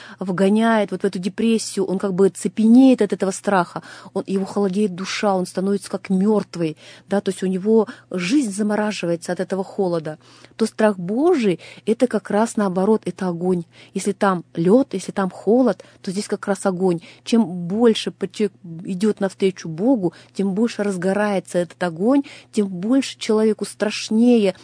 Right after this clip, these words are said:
обида, видеть этого, э, ну, з-, вот Бога, к которому он идёт. И получается, страх Божий, это, знаете,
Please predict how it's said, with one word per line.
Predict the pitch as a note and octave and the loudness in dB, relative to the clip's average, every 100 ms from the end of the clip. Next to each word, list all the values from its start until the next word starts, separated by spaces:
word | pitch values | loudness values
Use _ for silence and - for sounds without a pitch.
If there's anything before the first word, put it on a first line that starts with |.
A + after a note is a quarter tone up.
| _ | _
обида, | F#3 G3 F3+ E4 | -4 -4 0 0
видеть | E4+ A#3+ | 0 2
этого, | G3+ G3+ F#3 F3 - - G3+ | 2 2 4 4 0 -12 -10
э, | - F3 | -4 -2
ну, | G3+ F#3 | 0 -2
з-, | F#3+ | 0
вот | G3 F#3+ | 2 2
Бога, | F3+ A#3+ A3+ F3 | 4 4 4 2
к | |
которому | G3 G3+ G3 F#3+ | 0 0 0 2
он | G3 | 0
идёт. | F#3 F3+ E3+ - - - | 0 -2 -4 -8 -20 -10
И | G#3+ | -6
получается, | G#3+ A3 - A3+ A3 - | -4 -4 0 0 0 -6
страх | - G3+ F#3 | -4 -2 -2
Божий, | F3+ C4 C#4+ A3+ | -4 -2 0 -2
это, | G3 | 0
знаете, | B3+ C4+ - | 0 2 0